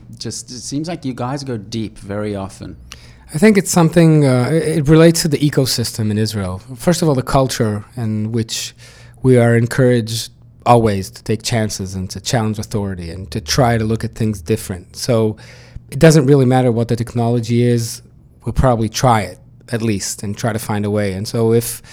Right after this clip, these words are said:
Speaker 2: you would look at the accessibility market, which is relatively considered a small market, and it's not small at all when you look
Speaker 1: Mm-hmm.
Speaker 2: at the numbers, but it's considered small, uh, as opposed to maybe cyber technology. Um, we are not fearing the risk of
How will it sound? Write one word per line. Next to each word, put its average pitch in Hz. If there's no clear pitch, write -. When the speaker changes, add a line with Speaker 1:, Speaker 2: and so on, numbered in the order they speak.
Speaker 2:
you 139
would 139
look 147
at 143
the 139
accessibility 123
market, 110
which 110
is 113
relatively 120
considered 113
a 98
small 107
market, 107
and 113
it's -
not -
small 120
at 98
all 104
when 113
you 110
look 107
Speaker 1:
Mm-hmm. 110
Speaker 2:
at 101
the -
numbers, 101
but 143
it's 139
considered 139
small, 104
uh, 120
as 110
opposed 107
to 110
maybe 95
cyber 107
technology. 101
Um, 113
we 160
are 165
not 156
fearing 156
the 143
risk -
of 113